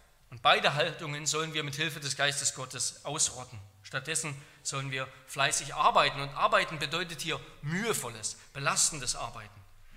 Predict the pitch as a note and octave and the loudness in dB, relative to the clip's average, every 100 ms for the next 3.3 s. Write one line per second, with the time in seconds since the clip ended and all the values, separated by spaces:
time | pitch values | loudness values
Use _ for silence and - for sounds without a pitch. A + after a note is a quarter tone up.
0 | - - - - D3 F3 G3+ E3+ D3 C#3 | -20 -20 -20 -6 -4 0 0 2 0 -2
1 | - - C#3 B3+ B3 F3 D3+ D#3 C#3+ - | -12 -8 -6 2 2 2 0 -4 -6 -12
2 | - D#3+ F3+ E3 F3 G3+ D#3+ E3 C#3+ B2+ | 2 4 4 4 2 0 -4 -4 -4 -2
3 | D#3 G3+ G3+ | 0 0 -4